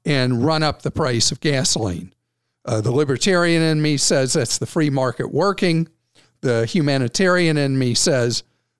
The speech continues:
that's bad, ugly. And in several jurisdictions, it is an illegal thing to do. Krista?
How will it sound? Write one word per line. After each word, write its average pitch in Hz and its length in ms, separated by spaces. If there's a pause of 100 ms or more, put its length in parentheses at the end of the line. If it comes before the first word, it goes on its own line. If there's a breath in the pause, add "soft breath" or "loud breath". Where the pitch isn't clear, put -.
that's 135 260
bad, 127 340
ugly. 123 580 (440)
And 135 180
in 120 180
several 208 380
jurisdictions, 147 920 (220)
it 175 160
is 127 180
an 123 80
illegal 131 520
thing 104 320
to - 120
do. 107 320 (1160)
Krista? 170 380